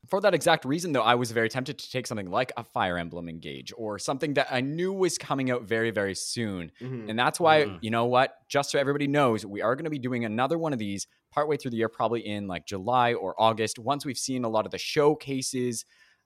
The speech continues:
Speaker 1: Uh, I expect we're gonna get a Nintendo Direct. We'll probably get the PlayStation and Microsoft versions of those, but we'll also have the Keighley's mid-year. A lot of games still to be announced, and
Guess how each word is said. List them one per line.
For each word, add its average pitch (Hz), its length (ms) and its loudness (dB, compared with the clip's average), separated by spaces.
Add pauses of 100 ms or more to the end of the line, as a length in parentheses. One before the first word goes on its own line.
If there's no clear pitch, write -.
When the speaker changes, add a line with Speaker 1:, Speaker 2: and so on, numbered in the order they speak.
Speaker 1:
Uh, 95 220 0
I 78 60 -4
expect - 400 -4
we're 80 80 -12
gonna 80 100 -8
get 76 140 -8
a 80 40 -6
Nintendo 78 440 -10
Direct. 98 420 -6
We'll 80 60 -20
probably 78 320 -10
get 78 280 -8 (260)
the - 60 -16
PlayStation 95 600 -8
and 76 120 -12
Microsoft 85 520 -8
versions 87 340 -8
of 78 80 -18
those, 82 260 -6
but 76 160 -10
we'll 87 120 -8
also 85 240 -10
have 87 100 -8
the 78 80 -14
Keighley's 131 640 -2
mid-year. 113 680 -2 (260)
A 110 80 0
lot 127 560 4
of 98 200 -2
games 101 340 -4
still 110 320 0
to - 100 -16
be 92 140 -6
announced, 101 680 -4
and 95 240 -6